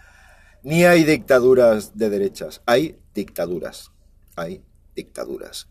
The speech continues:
Y todas funcionan igual, que es el sometimiento del pueblo,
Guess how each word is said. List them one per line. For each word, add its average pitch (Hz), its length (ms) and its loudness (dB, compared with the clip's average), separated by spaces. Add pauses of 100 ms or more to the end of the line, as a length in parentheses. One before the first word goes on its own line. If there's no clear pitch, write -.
Y 156 120 -6
todas 131 400 2
funcionan 104 680 -8
igual, 135 480 -8
que 92 180 -6
es - 300 -12
el 98 160 -6
sometimiento 87 840 -12
del 92 220 -8
pueblo, 139 600 0